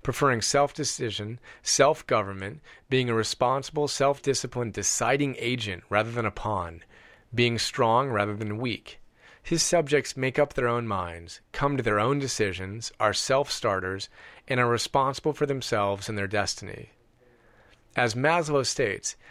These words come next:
his study of the exceptional individual revealed the fact that too many people do not make up their own minds,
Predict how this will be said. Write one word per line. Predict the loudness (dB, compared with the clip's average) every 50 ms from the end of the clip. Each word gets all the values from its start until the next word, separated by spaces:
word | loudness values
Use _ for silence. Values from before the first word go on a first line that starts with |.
| -20 -12
his | -4 -2 0 0
study | 0 2 2 2 4 2 0
of | 0 0
the | -2 -2
exceptional | -2 -2 -2 0 0 0 0 0 -2 -2 -2 -2
individual | -2 -2 -2 -2 -2 -2 -4 -4 -4
revealed | -4 -2 0 0 0 0 0
the | -4
fact | -4 -2 0 0 0 -2 -4
that | -6 -6 -6 -6
too | -8 -4 -2 2
many | 2 2 2 0 -2
people | -2 0 0 2 2 2 0 -4
do | -2 0 0 2
not | 2 2 2 0
make | 0 0 0 2 2
up | 2 0 0
their | 0 0 0 0 0 0
own | 0 0 0 0 0
minds, | 0 0 2 0 0 -2 -6 -10 -12 -14 -16 -18 -18